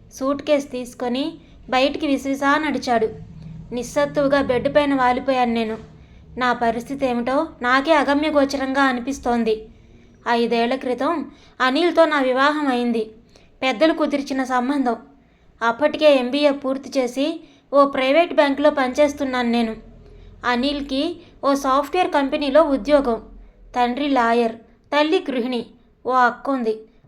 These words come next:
ఆమెకి పెళ్ళైపోయింది. బాగా కలిగిన కుటుంబం.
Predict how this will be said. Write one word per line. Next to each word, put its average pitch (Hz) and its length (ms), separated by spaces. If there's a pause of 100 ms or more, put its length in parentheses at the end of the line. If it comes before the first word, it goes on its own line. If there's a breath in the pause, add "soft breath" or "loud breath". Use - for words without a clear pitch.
ఆమెకి 311 260
పెళ్ళైపోయింది. 262 920 (400 soft breath)
బాగా 254 360
కలిగిన 294 440
కుటుంబం. 247 500